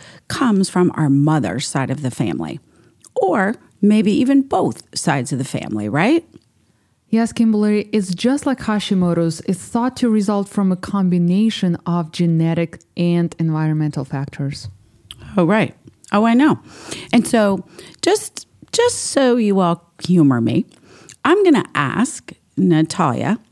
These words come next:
Speaker 1: and Sutton and myself, and we're gonna take a little poll and, and let you, listener, know what's going on with our family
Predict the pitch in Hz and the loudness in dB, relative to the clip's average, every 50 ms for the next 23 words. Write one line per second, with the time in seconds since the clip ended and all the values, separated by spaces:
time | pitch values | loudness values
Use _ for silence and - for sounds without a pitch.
0 | _ _ _ _ _ - - 175 170 160 165 202 185 - - - 147 78 - - | _ _ _ _ _ -2 0 2 4 4 4 2 0 -2 -2 -2 -2 -2 -2 -2
1 | 117 139 175 - _ _ _ - - - - - - - - - 180 170 165 175 | -2 -2 -4 -4 _ _ _ -20 -20 -20 -20 -20 -18 -8 0 2 4 4 4 4
2 | 185 214 208 - - - - - 175 - - - - 165 170 170 175 185 208 196 | 2 0 0 -2 -4 -4 -2 -4 -8 -10 -10 -4 0 2 2 4 4 2 2 2
3 | 185 180 - - 190 165 156 156 - 175 160 156 143 147 135 139 - - 170 139 | 0 0 -2 -2 0 0 0 0 0 0 0 0 0 0 -2 -4 -4 -2 -2 -2
4 | - - - 170 220 - - - 156 143 135 - _ _ - - 151 147 143 143 | -2 -2 -4 -4 -6 -6 -2 0 2 2 0 0 _ _ -8 -4 0 0 2 2
5 | 143 147 170 170 - - - 175 202 254 233 165 147 156 165 156 156 151 - - | 2 0 0 -2 -4 -4 -4 0 2 2 2 2 2 0 0 0 0 -2 -2 -4
6 | - 147 139 143 147 147 156 147 147 139 - - 120 190 277 - _ - - - | -4 -2 -2 0 0 2 2 2 2 0 -2 -2 -2 -4 -4 -4 _ -20 -20 -20
7 | - - - _ _ - - 170 156 165 175 190 - - - 196 190 170 160 139 | -20 -20 -20 _ _ -8 -2 0 2 2 2 2 0 -2 -4 -2 0 2 2 2
8 | 139 135 131 - - _ _ - 143 139 135 - - - - 359 359 277 - - | 2 0 -2 -2 -6 _ _ -4 -4 -4 -4 -4 -2 -2 0 2 2 0 0 -2
9 | - - - - 123 117 120 120 | -6 -6 -6 -8 -8 -8 -10 -12